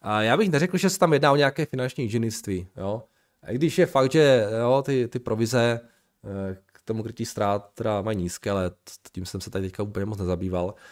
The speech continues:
Ale já bych neřekl, že dělají něco úplně jako, jako nekalé, jo. Jenom prostě, eh, mě tam fascinuje to, že ten trh se zaměřuje na metriky, které podle mého názoru nejsou až tak důležité, jo.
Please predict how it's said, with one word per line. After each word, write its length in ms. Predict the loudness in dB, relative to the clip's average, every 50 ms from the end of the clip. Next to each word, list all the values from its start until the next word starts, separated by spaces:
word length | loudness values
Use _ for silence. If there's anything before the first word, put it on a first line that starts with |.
| -20 -20 _ _ _ _
Ale 480 | -6 -2 0 2 4 4 4 4 4 2 -2 -6 -16 -18 _ _ _ _ _ _ _ _ -2
já 80 | 0
bych 160 | 0 2 2 2
neřekl, 260 | 2 2 4 4 4
že 100 | 4 6
dělají 280 | 8 8 8 8 8
něco 440 | 6 2 2 2 4 4 4 4 2
úplně 260 | 0 -2 -4 -2 0
jako, 580 | 0 0 0 -2 -2 0 0 0 -2 -4 -6 -10 -18 _ _ _ _ _ _ _ _ _ _ -16
jako 140 | -10 -6
nekalé, 600 | -4 -4 -4 -2 0 0 2 2 2 2 2 0 -2 -6 _ -4
jo. 360 | -2 0 0 0 -2 -4 -6 _ _ _ _ _ -8
Jenom 180 | -6 -6 -4
prostě, 500 | -4 -6 -6 -2 0 2 4 4 2 0 -4 -10 _ _ _ _ _ _ _ _ -10
eh, 60 | -8 -6 -4 -4 -2 -2 -2 -2 -2 -4 -6 -10 -16 _ -14
mě 180 | -10 -6 -4
tam 140 | -2 -2 -2
fascinuje 480 | -4 -4 -6 -6 -6 -4 -2 0 0 0
to, 120 | 0 -2
že 120 | -4 -4
ten 160 | -4 -4 -4 -4
trh 180 | -4 -4 -4
se 80 | -4 -4
zaměřuje 340 | -2 -2 -2 -2 0 0 0
na 100 | 0 0
metriky, 440 | 0 0 -2 -4 -4 -2 -2 -2
které 460 | -2 -2 -2 0 2 2 2 2 0 -2 -6 _ _ _ _ _ _ _ _ _ _ _ _ _ _ _ _ _ _
podle 140 | -4 -2 0
mého 140 | 0 0 2
názoru 280 | 0 0 0 0 -2
nejsou 200 | -2 -2 -2 -2
až 100 | -4 -2
tak 120 | -2 -2 -2
důležité, 500 | -2 -2 -2 -2 -2 -4 -6 -8 -8 -8 -14 _ _ -18
jo. 180 | -16 -16 -16